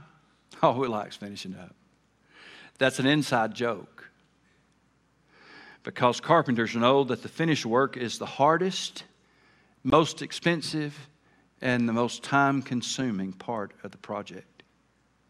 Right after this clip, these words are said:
"All we like is finishing up." <laughs>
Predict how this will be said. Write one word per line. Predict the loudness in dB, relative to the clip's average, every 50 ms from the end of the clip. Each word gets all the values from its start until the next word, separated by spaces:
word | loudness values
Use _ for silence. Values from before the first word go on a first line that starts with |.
| _ _ _ _ _ _ _ _ _ 2
"All | 4 6 6
we | 8 8
like | 8 8 8 6 2
is | -4 -16
finishing | -6 -2 0 2 2 2 2 4 6
up." | 6 6 6 4 0 -8 -20 _ _ _ _ _ _ _ _ _ _ _ _ _ -14 -14 -14 _ -8
<laughs> | -8 -8 -8